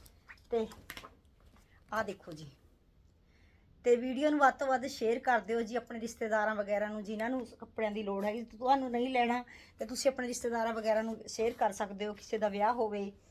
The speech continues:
ਕਿਸੇ ਨੂੰ ਤੀਜ ਵਗੈਰਾ 'ਤੇ ਲੈਣਾ ਹੋਵੇ, ਕਰਵਾ ਚੌਥ ਦੇ ਵਾਸਤੇ ਲੈਣਾ ਹੋਵੇ, ਤੇ ਉਹਨਾਂ ਨੂੰ ਤੁਸੀਂ ਸ-, ਸ਼ੇਅਰ ਕਰ ਸਕਦੇ ਹੋ।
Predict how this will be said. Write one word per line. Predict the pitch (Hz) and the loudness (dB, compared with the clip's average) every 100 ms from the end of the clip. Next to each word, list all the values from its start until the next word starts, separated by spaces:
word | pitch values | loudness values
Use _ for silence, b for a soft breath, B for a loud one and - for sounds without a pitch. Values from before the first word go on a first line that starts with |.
| B B B | B B B
ਕਿਸੇ | 240 247 | -2 2
ਨੂੰ | 233 | 2
ਤੀਜ | 233 226 208 | 2 -2 -2
ਵਗੈਰਾ | 202 208 202 | -2 0 0
'ਤੇ | 202 214 | -2 -2
ਲੈਣਾ | 208 202 202 | 0 0 -2
ਹੋਵੇ, | 202 208 | -4 -4
ਕਰਵਾ | 214 202 202 | -4 -6 -4
ਚੌਥ | 208 196 | -4 -4
ਦੇ | 202 | -4
ਵਾਸਤੇ | 196 190 214 | -4 -4 -4
ਲੈਣਾ | 202 196 196 | -2 -2 -4
ਹੋਵੇ, | 196 202 311 370 B B B B - | -8 -8 -8 -8 B B B B -4
ਤੇ | 233 | -4
ਉਹਨਾਂ | 240 277 | -4 -6
ਨੂੰ | 294 | -8
ਤੁਸੀਂ | 262 247 | -8 -8
ਸ-, | - - | -10 -10
ਸ਼ੇਅਰ | - 233 254 | -6 -4 -4
ਕਰ | 247 208 | -4 -2
ਸਕਦੇ | 220 208 202 240 | -2 -2 -4 -2
ਹੋ। | 320 | -2